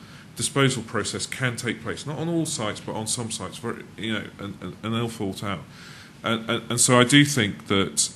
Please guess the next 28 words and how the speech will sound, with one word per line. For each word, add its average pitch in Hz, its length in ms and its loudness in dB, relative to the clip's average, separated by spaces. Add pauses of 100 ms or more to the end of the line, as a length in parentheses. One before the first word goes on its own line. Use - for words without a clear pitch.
um, 92 300 -2 (320)
certainly 110 320 4
one 107 240 0
of 101 60 -2
the - 60 -8
things 101 220 -4
which - 180 -4
we 135 160 8
would 104 140 2
like 95 200 -6
to - 100 -8
do 87 360 -4
is 95 160 -4
if 110 240 -2 (120)
sites 120 360 2
are 101 120 0
identified 98 640 -4
as 95 80 -6
surplus, - 680 -2
it's 80 120 -6
either 101 340 -2
N 131 120 2
H 120 200 -2
S 110 80 -8
Propco - 460 -8
or 92 180 -4
ourselves 92 680 -4
who, 101 240 -2